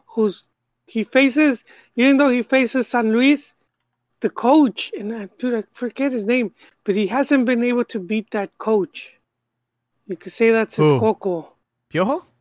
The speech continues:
Speaker 1: The coach, yeah, the coach of San Luis.
Speaker 2: Oh.
Speaker 1: In head-to-head games, he hasn't looked good. So,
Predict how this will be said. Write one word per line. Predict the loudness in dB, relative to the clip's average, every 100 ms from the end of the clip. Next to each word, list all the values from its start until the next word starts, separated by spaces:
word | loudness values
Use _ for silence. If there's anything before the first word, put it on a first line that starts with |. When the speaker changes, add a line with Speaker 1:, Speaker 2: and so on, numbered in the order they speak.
| _ -20 -16 -8
Speaker 1:
The | -8
coach, | 0 2 2 -4 -20 _
yeah, | -2 2 4
the | 2
coach | -2 0 0 -2
of | -8
San | -4 -2
Luis. | 0 0 -2 -8 -20 _ _ _ _ _
Speaker 2:
Oh. | -10 -4 0 2 4 4 2
Speaker 1:
In |
head-to-head | 2 -2 -2 -4 -4 _ _
games, | -2 0 0 -4 -10 -20 _ _ _ _
he | -6 -4
hasn't | 0 0 0 -6 -6 -6
looked | -6 -6
good. | -4 -4 -4 -10 -18 -8 -8
So, | -6 -8 -6 -8